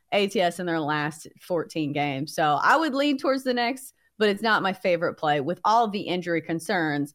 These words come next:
on both sides. Uh, let's go to a good one. Suns and Mavs.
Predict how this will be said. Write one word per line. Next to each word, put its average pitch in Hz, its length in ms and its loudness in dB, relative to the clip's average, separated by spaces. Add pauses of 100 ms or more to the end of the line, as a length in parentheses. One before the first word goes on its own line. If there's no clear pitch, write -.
(400)
on 233 200 4
both 247 220 2
sides. - 500 -6
Uh, 175 280 4
let's 254 200 -2
go 403 120 0
to 403 100 0
a 370 60 0
good 349 200 -2
one. 147 220 -2
Suns 294 500 0
and 220 220 0
Mavs. 180 460 0